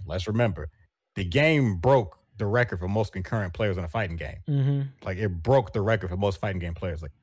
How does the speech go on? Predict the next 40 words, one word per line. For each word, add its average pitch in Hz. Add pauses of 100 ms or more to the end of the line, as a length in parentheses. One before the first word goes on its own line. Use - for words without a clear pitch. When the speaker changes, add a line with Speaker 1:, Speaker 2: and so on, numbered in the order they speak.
(220)
Speaker 1:
and 113
it's 101
like, 90 (300)
it's 101
like 92
first 123
day, 85 (320)
like, 92
first 123
or 101
second 92
day, 95
like, 78
like, 87
maybe 139
probably 123
first 90
week, 95
I'll 87
be 85
safe 85
with 82
that. 76 (540)
It 98
broke 143
the 107
record. 110 (380)
So, 107
like, 98
it 120
has 131
interest 135 (280)
and 135
it 139
has 120
Warner 123
Brothers 98
back 110
in 78
it. -